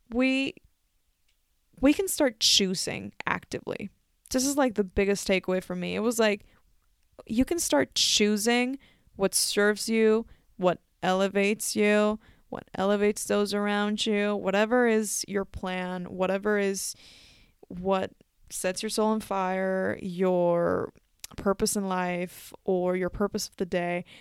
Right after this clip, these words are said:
your intention of the day, whatever it is. You take your power back when you realize that you're not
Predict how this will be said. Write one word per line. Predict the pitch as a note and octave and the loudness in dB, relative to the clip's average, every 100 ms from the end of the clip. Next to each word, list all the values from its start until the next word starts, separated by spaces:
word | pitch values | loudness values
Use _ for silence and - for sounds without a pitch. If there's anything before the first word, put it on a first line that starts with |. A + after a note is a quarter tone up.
| - | -20
your | - F#3 | -4 -4
intention | F3+ G#3+ G#3 G3 | 0 0 0 -2
of | F3+ | -4
the | F3+ | -4
day, | E3+ E3+ | -2 0
whatever | F3+ G3+ G3 | 2 2 2
it | F#3+ | 0
is. | F3 F3 - - - _ _ _ _ _ _ _ _ _ _ _ _ _ _ _ _ _ - - | -2 -4 -8 -16 -20 _ _ _ _ _ _ _ _ _ _ _ _ _ _ _ _ _ -20 -10
You | G3 A#3 | 0 0
take | - B3+ A3+ | 2 0 2
your | A3+ | -2
power | - G3 F#3+ | 0 2 2
back | F3+ E3+ E3+ - | -2 -4 -6 -4
when | F#3 | -4
you | F3+ | -2
realize | E3+ F3 F3 F#2 F#3 G3 - | -4 -4 -4 -4 -6 -8 -6
that | - - | -6 -6
you're | F#3 F3 | -4 -4
not | F3 F3 F3 F#2 - | -2 -4 -4 -6 -8